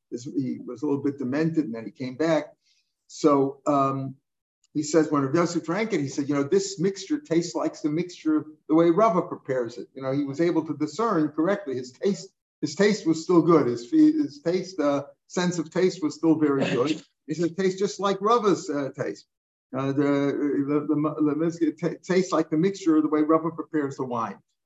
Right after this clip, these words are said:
Dami the mizka, the Rava braid of Yosef. Barchametz, it's him. That was Rava, Rava, uh, Rava the braid of Yosef. Barchametz, not Rav Yosef, this, not this Rav Yosef, 'cause Rav Yosef is the one saying it. It tastes like the mixture of Rava, the son of Rav Yosef Bar Chama. Amalei,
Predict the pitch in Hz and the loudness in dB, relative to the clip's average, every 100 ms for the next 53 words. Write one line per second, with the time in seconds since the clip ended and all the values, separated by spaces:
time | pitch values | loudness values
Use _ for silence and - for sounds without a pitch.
0 | _ 165 180 160 165 175 170 156 156 165 | _ 2 4 4 4 2 2 4 2 2
1 | 156 156 151 147 139 117 123 151 - 143 | 0 2 2 0 -2 -6 -4 -6 -4 -4
2 | 180 196 156 147 151 - 208 151 143 156 | 0 -2 -2 -6 -8 -6 -4 -4 -2 -2
3 | 147 147 147 - 143 151 - - _ _ | 2 0 0 0 0 2 2 -2 _ _
4 | _ 120 - 139 131 120 135 139 160 160 | _ -20 -8 -4 -4 -6 0 4 6 4
5 | 143 131 143 _ 147 156 151 135 156 156 | 2 -4 -14 _ 4 6 6 4 4 4
6 | 156 139 151 139 113 147 143 139 123 139 | 0 -8 -6 -8 -4 0 0 -2 -2 0
7 | 139 - 123 - _ _ - 170 170 160 | 0 0 -4 -6 _ _ -2 -2 0 0
8 | 151 - 180 170 110 117 110 127 113 131 | 2 4 4 4 0 -2 -2 -4 -8 -8
9 | 120 120 151 160 139 127 135 131 131 175 | -4 2 4 4 -2 -8 -6 -6 -4 -2
10 | 170 120 - _ _ - 180 185 - 135 | 0 -2 -4 _ _ -2 2 2 2 0
11 | 135 139 143 139 139 _ 160 165 - 160 | 0 0 2 2 0 _ -2 -2 2 6
12 | 156 - 139 151 180 160 160 - 175 170 | 6 4 2 4 4 2 -2 -2 -2 0
13 | 160 147 175 170 160 147 143 135 123 - | 0 0 -2 -2 -4 -2 -4 -6 -10 -2
14 | 185 185 175 170 160 | 2 4 4 4 4